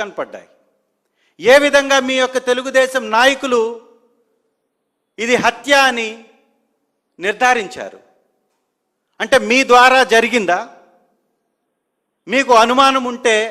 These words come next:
ఆ హత్య చేసినటువంటి వ్యక్తి ఎవరు? ఆ వ్యక్తి ఎలా వచ్చాడు? వాళ్ళు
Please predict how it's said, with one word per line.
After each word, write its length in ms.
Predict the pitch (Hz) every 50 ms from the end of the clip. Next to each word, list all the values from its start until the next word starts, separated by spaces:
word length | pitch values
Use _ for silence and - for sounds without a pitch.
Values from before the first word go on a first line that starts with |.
| 214 - _ 175 185
ఆ 20 | 185 170
హత్య 200 | 196 196 - 262 247 247
చేసినటువంటి 500 | 247 233 233 247 233 214 226 226 214 190 202
వ్యక్తి 200 | 196 202 196 208 214 208
ఎవరు? 180 | 214 208 220 240 _ _ _ _ _ _ _ _ _ _ _ _ _ _ _ _ _ -
ఆ 100 | 180 214 220
వ్యక్తి 220 | 240 233 233 285 269 240 233
ఎలా 120 | 247 254 247 240
వచ్చాడు? 360 | 233 240 233 226 220 208 220 226 - _ _ _ _ _ _ _ _ _ _ _ _ _ _ _ _ _ _ _ _ _ _ _ _ _ _ _ _ _ _ _ _ _ _ _ _ _ _ _ _ _ _ 160
వాళ్ళు 220 | 208 254 262